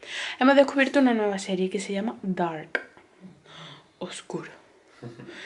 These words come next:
Y es un poco paranoia. Hemos visto los dos primeros o tres capítulos. Y yo todavía no me he enterado muy bien, así que... Pero no sé, está, está bien.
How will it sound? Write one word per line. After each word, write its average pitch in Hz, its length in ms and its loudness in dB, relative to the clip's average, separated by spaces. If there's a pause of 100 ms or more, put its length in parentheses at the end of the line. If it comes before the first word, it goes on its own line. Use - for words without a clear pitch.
(320)
Y 233 100 0
es 226 100 -2
un 240 100 2
poco 233 240 2
paranoia. 175 560 -2 (760)
Hemos 208 240 -4
visto 208 500 -2
los 196 200 -2
dos 214 140 -2
primeros 302 440 -2
o 294 300 -2
tres 285 220 -2
capítulos. 262 500 -8 (880)
Y 196 140 -8
yo 202 100 -2
todavía 247 240 -6
no 247 80 -4
me 220 80 -4
he 208 40 -2
enterado 190 360 -4
muy 175 160 -2
bien, 165 200 -10
así 196 260 -10
que... 196 420 -2 (220)
Pero 226 200 0
no 277 140 0
sé, 262 160 -2
está, 240 460 2
está 262 220 0
bien. 214 200 0